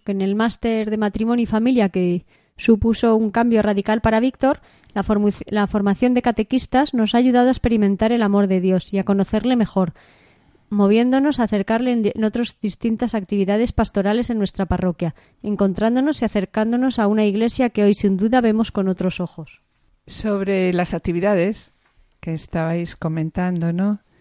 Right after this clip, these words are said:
Speaker 2: Que os fue moviendo el Señor, os fue llevando, ¿nos podéis contar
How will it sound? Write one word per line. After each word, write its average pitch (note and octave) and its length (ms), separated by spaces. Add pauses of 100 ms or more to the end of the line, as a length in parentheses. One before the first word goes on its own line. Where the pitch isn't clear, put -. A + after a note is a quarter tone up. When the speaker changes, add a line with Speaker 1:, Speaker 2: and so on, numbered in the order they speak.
(280)
Speaker 2:
Que D#3 240
os D#3 100
fue - 180
moviendo F3+ 500
el E3+ 80
Señor, F3 480
os E3+ 120
fue F#3 220
llevando, F#3 580 (440)
¿nos - 140
podéis A3+ 260
contar F3 600